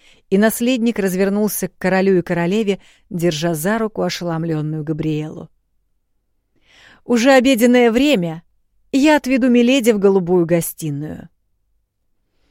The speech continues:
Графиня шла рядом с его высочеством и раздумывала, не слишком ли она торопится. С другой стороны, что она теряет?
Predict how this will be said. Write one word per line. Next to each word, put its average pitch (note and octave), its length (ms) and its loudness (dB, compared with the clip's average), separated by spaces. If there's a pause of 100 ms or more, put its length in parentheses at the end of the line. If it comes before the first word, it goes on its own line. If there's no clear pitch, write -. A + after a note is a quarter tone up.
(400)
Графиня G3 580 -2
шла F#3+ 280 -2
рядом F#3+ 280 0
с - 100 -8
его E3+ 220 0
высочеством F#3 800 -4 (100)
и F3+ 80 -4
раздумывала, E3 880 -4 (640)
не E3+ 160 -2
слишком G3+ 580 -4
ли G#3+ 100 -4
она F#3 240 -4
торопится. - 760 -12 (960)
С F3 120 -6
другой G#3 320 4
стороны, G#3 540 -6 (420)
что - 560 -6
она B3+ 220 0
теряет? G3 600 -4